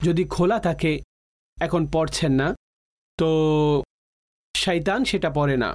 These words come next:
হ্যাঁ, ঠিক আছে, কোরআনে পাকের তিলাওয়াত আপনি করলেন, কোরআনে পাক খোলা রয়েছে, তো এমনটা করা উচিত নয়। আপনি সেটা বন্ধ করে ফেলুন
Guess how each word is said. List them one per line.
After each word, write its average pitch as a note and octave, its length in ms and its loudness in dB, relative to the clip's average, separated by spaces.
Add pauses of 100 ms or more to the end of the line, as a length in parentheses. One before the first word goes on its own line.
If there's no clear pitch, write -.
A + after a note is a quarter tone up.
(720)
হ্যাঁ, E3 180 -2
ঠিক D#3 220 0
আছে, D3+ 240 -2
কোরআনে D3+ 340 0
পাকের D3 360 -2
তিলাওয়াত E3+ 360 0
আপনি D3+ 240 0
করলেন, D3 420 2 (260)
কোরআনে F3 280 0
পাক D#3+ 240 0 (280)
খোলা F3 300 0
রয়েছে, C3 380 0 (560)
তো - 60 -2
এমনটা A3+ 320 0
করা D#3 220 0
উচিত D3 400 0
নয়। C#3 180 2
আপনি C#3+ 200 -2
সেটা D3 260 0 (320)
বন্ধ F3+ 280 2
করে F3 240 0
ফেলুন D#3 280 0